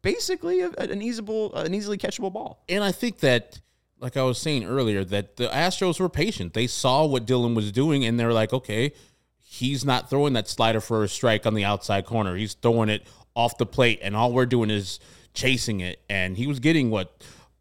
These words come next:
Speaker 2: multiple swings and misses. I think, uh, Yordan Alvarez in his one at-bat versus Dylan Str-, Cease when he did strike him out,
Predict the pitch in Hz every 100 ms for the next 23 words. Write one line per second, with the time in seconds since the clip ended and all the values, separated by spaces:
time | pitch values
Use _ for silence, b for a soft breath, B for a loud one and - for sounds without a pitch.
0 | _ 113 120 127 131 123 - 127 127 120
1 | 117 117 117 104 104 98 143 120 107 104
2 | 101 117 113 110 131 113 101 92 117 107
3 | 104 104 110 107 101 131 120 B B B
4 | 110 107 104 107 104 - - - - 113
5 | - 107 101 101 107 90 117 104 110 113
6 | 135 120